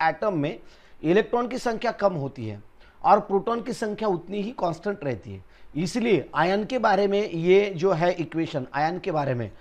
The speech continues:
ये आयन के बारे में, अ, यानी कि मैच नहीं होता, आयन के बारे में ये बराबर नहीं है। ओके, mostly has give the relation between atomic number and frequency is as follows, इस तरह से मोस्टली ने इक्वेशन दे दिया है।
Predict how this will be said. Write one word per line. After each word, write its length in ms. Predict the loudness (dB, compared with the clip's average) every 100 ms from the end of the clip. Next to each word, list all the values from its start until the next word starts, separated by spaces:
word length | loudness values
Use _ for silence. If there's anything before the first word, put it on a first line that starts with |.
| -16 -2
ये 100 | 0
आयन 380 | 2 2 2 0
के 120 | 2
बारे 260 | 4 4
में, 260 | 2 0 -4 -6
अ, 300 | -4 -4 -4
यानी 200 | -2 -2
कि 240 | -4 -10 -10 -2
मैच 300 | 0 0 -4
नहीं 160 | -8
होता, 360 | -8 -10 -12 -8
आयन 180 | -6 -4
के 100 | -2
बारे 200 | -4 -4
में 120 | -4
ये 120 | -4
बराबर 380 | -2 0 0 -4 -8 -18 -12 0
नहीं 300 | 0 0 -4
है। 120 | -6
ओके, 220 | -6 -6 -12 -16 -20 -20 -16 0
mostly 280 | 2 4 2
has 260 | 4 4
give 160 | 2 -2
the 120 | 0
relation 480 | 2 4 2 0 -2
between 240 | -2 -2 -2
atomic 440 | -4 0 0 -2 -4
number 420 | -2 0 8 8 6 -4 -18 -18 0
and 280 | 2 2 0 -2
frequency 480 | -4 -2 -4 -4 -4
is 140 | -2
as 180 | 0 0
follows, 340 | -2 -2 -2 -4
इस 200 | -6 -4
तरह 180 | -6 -6
से 140 | -6
मोस्टली 340 | -6 -6 -8 -8
ने 80 | -8
इक्वेशन 440 | -8 -8 -6 -6 -6 -14 -20 -12
दे 220 | 2 4
दिया 240 | 6 6 4
है। 260 | 2 -6